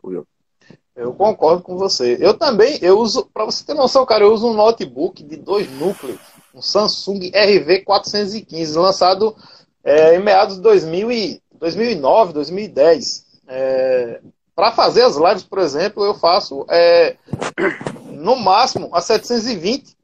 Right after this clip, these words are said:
Speaker 2: e quando, é, ele tá funcionando bem, porque até ventilador eu coloco do lado do bicho. Só que pra fazer o conteúdo gravado era pior ainda.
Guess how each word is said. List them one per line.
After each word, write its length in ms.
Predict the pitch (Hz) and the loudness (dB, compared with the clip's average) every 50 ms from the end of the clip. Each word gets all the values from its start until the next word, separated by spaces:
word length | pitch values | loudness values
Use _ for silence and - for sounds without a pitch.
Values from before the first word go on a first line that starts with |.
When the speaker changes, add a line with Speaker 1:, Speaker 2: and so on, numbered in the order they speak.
| _ _ _ _ _ _ _ _ | _ _ _ _ _ _ _ _
Speaker 2:
e 80 | - 175 | -18 -18
quando, 600 | - - 170 196 233 254 247 254 254 247 240 202 - | -10 -6 -2 0 0 2 4 4 4 4 4 4 4
é, 1000 | 185 185 185 185 180 180 180 175 175 175 170 165 165 160 156 147 131 113 120 - - _ _ _ _ _ _ _ _ _ _ _ _ _ _ _ _ _ _ _ - | 4 6 6 6 6 6 6 6 6 6 6 6 4 4 2 2 0 -2 -4 -8 -14 _ _ _ _ _ _ _ _ _ _ _ _ _ _ _ _ _ _ _ -8
ele 200 | 160 185 220 - | -6 -4 -4 -2
tá 160 | - 202 220 | -2 -2 -2
funcionando 460 | 220 262 - - 196 196 226 247 240 | -2 -4 -6 -4 -4 -4 -4 -4 -2
bem, 200 | 147 147 160 170 | 0 0 0 0
porque 440 | - - - - 147 143 143 143 143 135 | -2 -8 -14 -10 -6 -2 0 2 2 2
até 220 | 127 - 165 196 | 2 2 0 0
ventilador 600 | 185 226 220 - 240 233 240 240 202 151 151 185 | 0 -2 -6 -2 0 2 2 2 2 2 2 2
eu 80 | 214 233 | 2 4
coloco 320 | - - 196 208 202 214 | 4 2 2 2 2 0
do 80 | 180 190 | 2 2
lado 200 | 185 180 180 180 | 4 4 2 0
do 80 | 202 185 | -4 -8
bicho. 380 | 143 143 135 120 - - _ _ _ _ _ - - - - - _ _ | -6 -8 -8 -8 -12 -16 _ _ _ _ _ -20 -20 -20 -20 -20 _ _
Só 200 | - - 247 262 | -2 0 0 0
que 120 | - - | 0 -4
pra 240 | - - - 320 359 | -4 -2 0 0 0
fazer 680 | - - 285 247 196 151 135 143 156 156 139 117 - _ | 0 0 2 2 2 2 2 2 2 2 0 -2 -6 _
o 80 | _ _ | _ _
conteúdo 420 | - 185 175 - 165 156 156 143 | -8 -8 -6 -4 -6 -8 -6 -2
gravado 460 | 170 165 - 190 143 - 175 202 190 | 0 2 2 4 4 2 2 2 2
era 80 | 202 226 | 0 -2
pior 280 | 226 - 220 208 214 247 | -4 -4 -2 0 0 2
ainda. 380 | 254 226 208 214 196 143 - | 2 0 -2 -4 -6 -8 -8